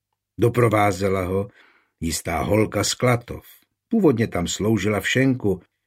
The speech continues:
ale musela pro řadu prohřešků utéct a teď se tu starala o krávy. Uměla výtečně na píšťalu,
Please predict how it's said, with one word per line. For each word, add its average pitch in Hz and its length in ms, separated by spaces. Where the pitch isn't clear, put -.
ale 131 180
musela 175 420
pro 131 320
řadu 107 280
prohřešků 92 760
utéct 151 640
a 113 120
teď 196 360
se 160 180
tu 147 240
starala 107 640
o 87 60
krávy. - 520
Uměla 127 400
výtečně 123 500
na 131 120
píšťalu, 85 640